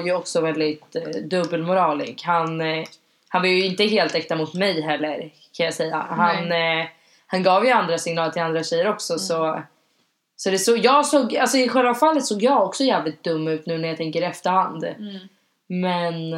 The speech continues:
Speaker 1: eh,
Speaker 2: Men grejen är, anle-, anledningen till varför tjejerna inte var okej mot dig, eh,
Speaker 1: Mm.
Speaker 2: det är ju för att de visste ju att du var ledsen.
Speaker 1: Ja.
Speaker 2: Eh, det är så här,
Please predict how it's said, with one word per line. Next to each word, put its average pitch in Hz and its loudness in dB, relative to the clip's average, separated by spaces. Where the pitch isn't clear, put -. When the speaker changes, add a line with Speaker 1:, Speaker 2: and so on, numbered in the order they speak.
Speaker 1:
eh, 156 -8
Speaker 2:
Men 190 0
grejen 208 0
är, 185 0
anle-, 202 -2
anledningen 208 -2
till 185 -10
varför 175 -4
tjejerna 196 0
inte 190 -6
var 185 0
okej 180 -4
mot 175 -10
dig, 165 -2
eh, 180 -2
Speaker 1:
Mm. 180 -2
Speaker 2:
det 196 -2
är 196 -2
ju 202 -2
för 196 -4
att 170 -4
de 170 -4
visste 185 -4
ju 180 -2
att 165 -8
du 165 -4
var 165 -4
ledsen. 165 -6
Speaker 1:
Ja. 196 0
Speaker 2:
Eh, 170 2
det 185 -2
är - -2
så 190 -2
här, 156 2